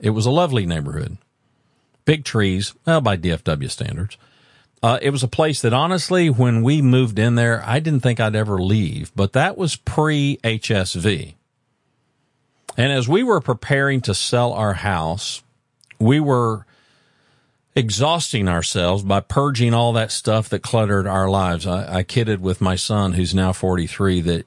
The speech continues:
he should thank me because now when we die, he's not gonna have to do this 'cause we've already done it. He was appreciative.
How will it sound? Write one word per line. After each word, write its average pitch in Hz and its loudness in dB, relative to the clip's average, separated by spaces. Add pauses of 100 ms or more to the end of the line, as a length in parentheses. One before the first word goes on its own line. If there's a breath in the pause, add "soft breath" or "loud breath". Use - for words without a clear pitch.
(120)
he 98 0
should 87 -2
thank 104 0
me 85 -2
because 85 -2
now 131 0
when 85 -4
we 76 -4
die, 113 -2
he's 98 0
not 80 0
gonna 76 -4
have 73 -4
to - -4
do 139 0
this 110 -4
'cause - -6
we've 80 -2
already 80 -2
done 113 0
it. - -12 (840)
He 165 0
was 123 -2
appreciative. - -6